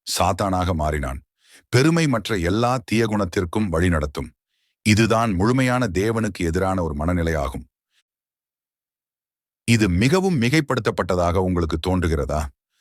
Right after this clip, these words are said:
அப்படி தோன்றினால் மீண்டும் யோசித்து பாருங்கள். ஒருவரிடத்தில் அதிக பெருமை இருக்கும் பொழுது அவர் மற்றவர்களிடம் அந்த பெருமையை அதிகமாக வெறுக்கிறார் என்று நான் சற்று முன்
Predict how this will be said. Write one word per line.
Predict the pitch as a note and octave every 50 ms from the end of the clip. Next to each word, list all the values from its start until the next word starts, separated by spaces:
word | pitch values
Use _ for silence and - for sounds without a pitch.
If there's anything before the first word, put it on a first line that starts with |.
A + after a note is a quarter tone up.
| _ _
அப்படி | - F#2 F2+ - G2+ F2+
தோன்றினால் | E2 - A#2 C#3 D3 C3 B2+ G2 F#2 E2 D#2 D2+ C#2+ C2+ D2 -
மீண்டும் | - G#2 A#2 A#2+ A#2 A2+ G#2
யோசித்து | F#2 F#2 F2 - - - D#2+
பாருங்கள். | D2+ - C#2+ C2+ C2+ C#2 C#2 C#2 C2+ - _ _ _ _ _ _ _ _ - - - _
ஒருவரிடத்தில் | _ G#2+ A2+ C3 D#3+ F3 E3+ D3 C3 A#2+ B2+ A2 B2+ A2+
அதிக | F#2 E2+ F2 A2+ A2+ B2
பெருமை | F2 - F#2+ F#2+ G2+ G2+ G2 F2+
இருக்கும் | E2 D#2+ D#2 E2 D#2+
பொழுது | D2 D2 D2+ C#2+ D2+ D2 C#2+ C#2+ - _ _ _ _ _
அவர் | - F#2+ F#2+ F2+
மற்றவர்களிடம் | D#2+ E2 E2 D#2+ - C3 C3+ B2+ A2+ G2+ G2+ F2+ E2 F2 E2+ E2 E2
அந்த | D#2+ - F2 E2+ D#2+ D2+
பெருமையை | - - G#2 G#2+ B2 C3 B2 A#2 G#2 F2+
அதிகமாக | D2+ D#2+ F2+ G#2+ G#2 A#2 A2 G#2 G#2 G2+ G#2
வெறுக்கிறார் | D#2+ E2 F#2 F2+ F2 - F2+ E2+ D#2+ D#2 D2+
என்று | D2+ D2+ D2 E2 D#2+
நான் | D#2 D2 C#2+
சற்று | C#2 - - E2+ D#2+ - - G2
முன் | F#2 F#2 G2+ G2+ F#2+ E2+